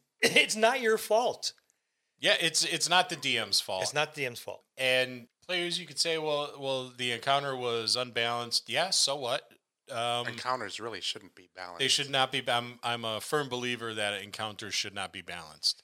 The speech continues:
Speaker 1: Yeah, if you think you're outmatched, run away.
Speaker 3: Or just walk away. You don't
Speaker 1: Walk
Speaker 3: always,
Speaker 1: away.
Speaker 3: yeah.
Speaker 1: Avoid it. You have those options.
Speaker 2: Talk your way out. Any number of things.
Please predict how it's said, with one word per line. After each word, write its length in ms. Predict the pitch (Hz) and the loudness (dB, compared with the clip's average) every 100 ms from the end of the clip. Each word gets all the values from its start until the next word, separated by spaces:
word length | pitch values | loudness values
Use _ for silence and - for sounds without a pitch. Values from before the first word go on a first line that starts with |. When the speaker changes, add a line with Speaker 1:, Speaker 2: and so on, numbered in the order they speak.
| _ - | _ -20
Speaker 1:
Yeah, 100 | 98 - | -20 -6
if 220 | 131 127 | -6 -4
you 160 | 147 175 | -4 -4
think 320 | - 185 - | -4 -6 -2
you're 220 | 156 143 127 | 0 0 0
outmatched, 640 | 127 120 127 143 - - - _ _ 113 110 | -2 -2 -4 0 0 0 -10 _ _ _ -2
run 400 | 131 139 160 180 _ _ | 2 4 2 -12 _ _
away. 580 | - 147 151 165 92 80 _ - | 2 4 6 4 2 -4 _ -16
Speaker 3:
Or 120 | 110 _ _ _ | -16 _ _ _
just 200 | 117 110 | -10 -8
walk 260 | 95 147 - | -6 -6 -8
away. 220 | 90 87 | -14 -10
You 60 | 117 | -10
don't 200 | 131 - | -6 2
Speaker 1:
Walk 220 | 165 226 | 2 4
Speaker 3:
always, 240 | 196 135 | 6 8
Speaker 1:
away. 80 | 156 - - _ | 6 -2 -16 _
Speaker 3:
yeah. 80 | - - | -6 2
Speaker 1:
Avoid 440 | 156 127 170 220 | 2 6 6 6
it. 280 | 180 - - _ | 2 0 -4 _
You 240 | 131 147 156 | -10 -6 -6
have 420 | 120 147 190 202 | -4 -2 -2 -2
those 240 | 196 156 | -4 0
options. 540 | 151 175 - 135 92 92 | -2 -2 -4 -6 -6 -2
Speaker 2:
Talk 240 | 101 - | -2 -2
your 80 | 113 | -6
way 240 | 104 101 | -4 -4
out. 240 | 95 101 - _ _ _ _ _ _ - | -4 -6 -12 _ _ _ _ _ _ -10
Any 220 | 113 120 | -8 -6
number 300 | 117 117 110 | -8 -6 -8
of 80 | 95 | -10
things. 400 | - 101 95 - | -8 -8 -4 -4